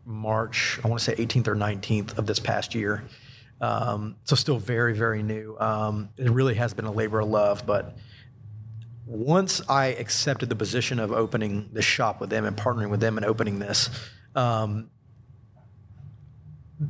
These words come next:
the mindset just kinda swapped. You know, it swapped from being, you know, trying to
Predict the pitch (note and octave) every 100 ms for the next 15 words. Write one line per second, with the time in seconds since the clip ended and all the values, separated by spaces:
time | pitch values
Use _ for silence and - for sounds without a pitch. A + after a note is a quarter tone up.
0 | - C#3 C3 A#2+ D#3+ - C#3+ B2 C#3 G#2+
1 | - - A2+ A2+ F2+ B2 A2 A2 A2+ A#2
2 | - A#2+ B2+ - A#2 A2+ A2+ A2+ - -
3 | - - A#2+ A2+ G#2 C3+ A#2+ A#2 G#2+ A#2+
4 | A2+ A2+